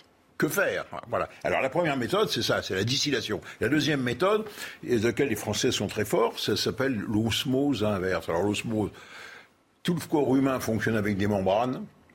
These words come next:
Eh bien, il y a des membranes qui sont semi-perméables, c'est-à-dire qu'elles ne laissent passer que certains produits et pas d'autres. Et donc, les, bon, on pousse à, ce, à peu près à soixante, soixante-cinq kilos de pression dans des tout petits tubes capillaires, une espèce de macaroni.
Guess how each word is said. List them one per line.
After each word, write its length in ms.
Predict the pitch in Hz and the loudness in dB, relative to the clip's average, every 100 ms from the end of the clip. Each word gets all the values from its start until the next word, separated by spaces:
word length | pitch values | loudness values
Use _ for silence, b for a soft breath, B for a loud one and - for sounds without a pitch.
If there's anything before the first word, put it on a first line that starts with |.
| _ _ - | _ _ -4
Eh 60 | 113 | 0
bien, 140 | 107 | 2
il 80 | 110 | 2
y 20 | |
a 40 | 104 | 0
des 100 | 101 | 0
membranes 460 | 101 101 143 170 | 0 2 2 0
qui 100 | - | -2
sont 200 | 104 120 | -2 0
semi-perméables, 800 | 113 151 139 - 113 104 95 87 - | 0 2 0 0 0 2 0 0 -4
c'est-à-dire 260 | 101 123 | -2 -2
qu'elles 140 | 123 110 | 0 0
ne 100 | 117 | 2
laissent 220 | 117 - | 0 -2
passer 340 | 123 113 156 | -4 0 -2
que 300 | 156 196 165 - - - _ - _ _ | 0 0 -2 -8 -18 -20 _ -20 _ _
certains 380 | - - 101 104 | -4 -2 -2 -4
produits 400 | - 98 87 113 120 - | -2 -2 -2 -4 -6 -12
et 80 | 95 | -4
pas 140 | 92 | -2
d'autres. 280 | 82 76 - | -2 -6 -6
Et 40 | 92 | -2
donc, 200 | 92 - | 0 0
les, 60 | 92 | 0
bon, 160 | 90 - - - _ _ | 0 -2 -18 -20 _ _
on 100 | 202 | -2
pousse 440 | 190 123 107 - - B B - | 0 -2 0 -2 -6 B B -8
à, 140 | - 82 | -6 -2
ce, 180 | - - 87 78 - | -2 -2 -8 -12 -10
à 80 | 90 | -6
peu 120 | 95 | -6
près 160 | - 90 | -2 -2
à 40 | |
soixante, 420 | - 110 - 98 - 107 - - - - | 0 -2 -2 -4 -6 -10 -10 -20 -20 -12
soixante-cinq 380 | 107 101 92 95 | -6 -6 -4 -6
kilos 200 | 95 80 | -2 -4
de 40 | 76 | -4
pression 460 | 87 82 117 175 B B B - | -4 -2 -2 -2 B B B -2
dans 100 | 120 | 0
des 120 | 127 | -2
tout 240 | - 311 | 0 0
petits 340 | 196 208 156 - | 0 -2 -2 -2
tubes 300 | - 143 104 | -2 -2 0
capillaires, 540 | 123 - 107 131 156 B - | -2 2 2 4 2 B -6
une 60 | 107 | 0
espèce 160 | 160 | 2
de 60 | 120 | 2
macaroni. 580 | 113 127 110 113 104 | 0 0 0 2 2